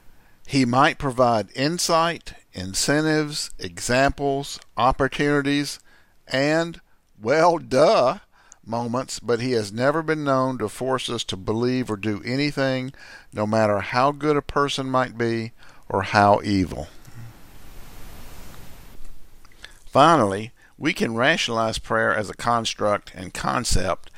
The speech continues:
and have an understanding of how we are best supposed to pray. What do we want to pray about? The basic answer is anything, since prayer is a discussion and a session between you and God.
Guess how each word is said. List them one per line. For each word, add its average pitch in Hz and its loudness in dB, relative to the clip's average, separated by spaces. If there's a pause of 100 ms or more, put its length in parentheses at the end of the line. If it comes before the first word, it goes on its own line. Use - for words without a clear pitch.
(220)
and 101 -8
have 120 4
an 101 -4
understanding 120 -2
of 104 -6
how 113 0
we 110 -2
are 98 0
best 98 -2
supposed 104 -2
to - -10
pray. 127 2 (1300)
What 113 2
do 127 6
we 131 4
want 127 2
to - -18
pray 127 4
about? 135 2 (1300)
The 135 -4
basic - 2
answer 147 4
is 117 -6
anything, 117 0
since 101 -6
prayer 127 0
is 104 -4
a 107 -2
discussion 117 -2
and 101 -8
a 92 -6
session 117 2
between 101 -4
you 98 -2
and 92 -6
God. 85 -2